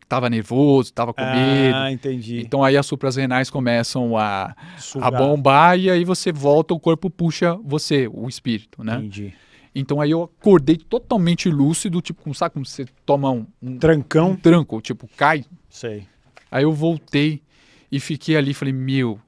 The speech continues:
Speaker 1: isso foi incrível." E ali, então, vamos se dizer que a minha vida
Speaker 2: Startou o negócio.
Speaker 1: startou. Aí meio que eu volto pro, pro que eu meio que me planejei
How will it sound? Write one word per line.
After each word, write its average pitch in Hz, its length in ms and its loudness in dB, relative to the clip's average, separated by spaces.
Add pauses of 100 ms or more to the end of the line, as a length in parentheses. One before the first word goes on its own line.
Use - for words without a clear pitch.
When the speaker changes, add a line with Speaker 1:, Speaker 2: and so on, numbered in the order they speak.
(200)
Speaker 1:
isso 120 220 -12
foi 123 180 -6
incrível." 110 560 -6
E 117 200 -6
ali, 123 480 -4
então, 113 600 -8
vamos 120 240 -8
se - 80 -12
dizer 113 420 -6
que - 100 -10
a - 20 -4
minha 117 180 -2
vida 110 340 -4 (240)
Speaker 2:
Startou 127 640 0
o - 20 -2
negócio. 120 320 -4
Speaker 1:
startou. 117 440 -2 (140)
Aí 113 240 -4
meio 143 340 -2
que - 120 -4
eu 170 80 4
volto 156 680 -2
pro, 147 480 -2 (120)
pro 117 420 -10
que 117 260 -6 (460)
eu 123 160 -4
meio 123 420 -6
que 131 140 -16
me 127 160 -12
planejei 123 720 -6